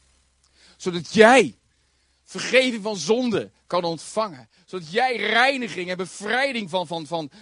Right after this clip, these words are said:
van, van, van zonde en van machten kan ontvangen. Het bloed is in de hemel,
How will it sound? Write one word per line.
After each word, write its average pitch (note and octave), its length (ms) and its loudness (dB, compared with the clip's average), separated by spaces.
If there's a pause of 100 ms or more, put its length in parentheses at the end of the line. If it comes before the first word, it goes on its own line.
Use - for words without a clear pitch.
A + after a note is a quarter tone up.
van, F3 180 -10
van, D#3+ 180 -8
van D3+ 180 -12
zonde A#3 500 -4
en F#3 200 -4
van D#3 200 -2
machten G#3 520 -6
kan A3 180 -8
ontvangen. G3 600 -2 (260)
Het C3 380 -12
bloed A3 320 -4
is G#3+ 140 -10
in A#3 100 -8
de G#3+ 80 -2
hemel, G3 400 -4